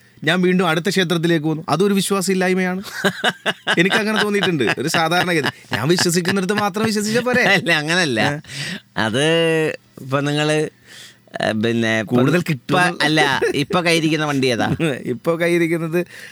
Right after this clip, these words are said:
Speaker 1: സാൻഡ്രോ, ഏ, മറ്റേ വാഗണർ.
Speaker 2: വാഗണാറല്ലേ?
Speaker 1: ഉം.
Speaker 2: നിങ്ങളെ കുറച്ചുകൂടെ ഒക്കെ അങ്ങ് രക്ഷപ്പെട്ട് നിങ്ങൾ കുറെ കൂടെ ഒക്കെ കാശ് കിട്ടുമ്പോ
Speaker 1: ഉം.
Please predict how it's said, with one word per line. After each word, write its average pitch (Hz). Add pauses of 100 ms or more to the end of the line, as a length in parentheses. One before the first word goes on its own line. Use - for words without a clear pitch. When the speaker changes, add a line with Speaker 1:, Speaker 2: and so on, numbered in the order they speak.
(100)
Speaker 1:
സാൻഡ്രോ, 151
ഏ, 135
മറ്റേ 120
വാഗണർ. 127
Speaker 2:
വാഗണാറല്ലേ? 139
Speaker 1:
ഉം. 113 (180)
Speaker 2:
നിങ്ങളെ 156
കുറച്ചുകൂടെ 175
ഒക്കെ 165
അങ്ങ് 165
രക്ഷപ്പെട്ട് 151
നിങ്ങൾ 151
കുറെ 143
കൂടെ 147
ഒക്കെ 135
കാശ് 131
കിട്ടുമ്പോ 107
Speaker 1:
ഉം. 107